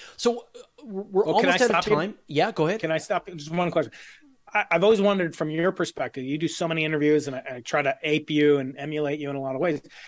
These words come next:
Speaker 2: but in real time, it would be really helpful to know if I'm doing a good interview. Like, it's very hard to know until
Speaker 1: Being
Speaker 2: you see, like,
Speaker 1: interviewed? Well,
Speaker 2: like, no, no, no. If, if, like, as, as the interviewer, as the podcaster or host, how do you know when you're doing a good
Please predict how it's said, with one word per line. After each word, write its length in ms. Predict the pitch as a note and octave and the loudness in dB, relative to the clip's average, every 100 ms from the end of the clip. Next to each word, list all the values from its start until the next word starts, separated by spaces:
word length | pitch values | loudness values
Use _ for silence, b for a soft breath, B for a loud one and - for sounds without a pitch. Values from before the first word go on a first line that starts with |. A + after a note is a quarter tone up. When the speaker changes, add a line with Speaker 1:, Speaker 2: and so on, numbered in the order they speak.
| B | B
Speaker 2:
but 180 | - F#3 | 0 0
in 240 | G#3 G3+ E3+ | 2 2 4
real 220 | A#3 E4+ | 2 2
time, 480 | - B3 B3+ D3 C#3 | 0 -2 0 0 -2
it 40 | E3 | -2
would 120 | E3 | 0
be 100 | E3 | -2
really 280 | D3+ A3 A3+ | 2 2 2
helpful 380 | F3+ F#3 - D3 | 0 -2 -4 -6
to 120 | D3 | -6
know 640 | D3 D#3 G3+ G3 D3 D3 - | -6 -2 0 2 0 -2 -4
if 140 | E3 | -4
I'm 140 | E3 D3+ | -2 -2
doing 300 | D#3+ D#3+ D3+ | -2 -2 -4
a 120 | C#3 | -6
good 280 | - D#3+ D#3 | -2 0 0
interview. 440 | D3+ C#3+ A#2 G#2 | -2 -6 -8 -14
Like, 280 | - C#3+ - B B B B | -6 -6 -6 B B B B
it's 160 | F3+ - | -8 -2
very 240 | F#3 D#4 | 2 4
hard 200 | A#3+ A3 | 4 2
to 80 | E3 | 2
know 280 | F#3 G#3+ D3 | 2 2 2
until 220 | C#3 D#3 | 2 2
Speaker 1:
Being 140 | D#3+ | 4
Speaker 2:
you 60 | E3+ | 2
see, 200 | F#3+ G#3 | 2 0
like, 120 | A#3 | -2
Speaker 1:
interviewed? 200 | A#3+ C4 - _ _ _ | -4 -8 -16 _ _ _
Well, 240 | D#3 F3 - | 0 0 2
Speaker 2:
like, 240 | E3 E3 - - _ F#3 | 0 0 -2 -18 _ 2
no, 120 | A3+ | 4
no, 60 | |
no. 180 | B3+ E3 | 6 4
If, 200 | F#3+ G3 | 2 0
if, 200 | G#3+ - - | -2 -4 -6
like, 300 | G#3 F#3 - _ _ - | -2 -2 -2 _ _ -2
as, 220 | F3+ E3 | 0 2
as 220 | F#3 F3 | 0 0
the 80 | F3+ | 0
interviewer, 580 | G#3+ G3+ E3+ E3 G3 E3 | -2 0 0 4 4 4
as 160 | D3+ | 2
the 60 | D3+ | -4
podcaster 760 | F3 F#3 E3+ D3+ C3 - A#2+ A#2+ | -4 -4 -2 -6 -6 -14 -16 -4
or 40 | |
host, 340 | F#3 C#3+ - - _ b | -2 -2 -6 -20 _ b
how 140 | G3 | -2
do 60 | C4 | 2
you 120 | C4+ | 4
know 220 | C4 A#3 | 6 6
when 140 | F#3+ F3 | 4 2
you're 100 | E3 | 2
doing 160 | E3+ | 2
a 60 | E3 | 2
good 160 | D#3+ | 0